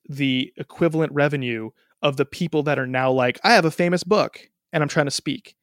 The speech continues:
And they think they have to get the famous book first or the big social following to speak. It's actually about if you deliver a speech in the room,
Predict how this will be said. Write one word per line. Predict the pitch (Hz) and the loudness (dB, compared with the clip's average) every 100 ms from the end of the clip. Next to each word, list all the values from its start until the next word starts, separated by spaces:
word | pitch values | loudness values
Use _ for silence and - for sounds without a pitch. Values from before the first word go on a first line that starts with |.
| _ _ _ - | _ _ _ -2
And | 151 | 0
they | |
think | 139 160 147 | 2 2 2
they | |
have | 131 156 | 0 0
to | 151 | 0
get | 147 | -2
the | 135 | -2
famous | 143 131 - | -2 -2 -2
book | 131 120 | -4 -4
first | - 127 117 - - | -4 -4 -4 -6 -6
or | |
the | 131 | -4
big | 120 123 | -4 -2
social | 139 131 131 | -2 -2 -2
following | 120 113 104 104 _ | -2 -2 -4 -12 _
to | - | -12
speak. | - 120 - _ _ _ _ _ | -8 -8 -12 _ _ _ _ _
It's | - 160 | -4 2
actually | 156 180 | 2 4
about | 156 135 | 4 4
if | 139 | 0
you | |
deliver | 139 139 170 | -2 0 2
a | 185 | 0
speech | - 165 | 0 -2
in | 156 | -2
the | 131 | -2
room, | 123 117 | -2 -4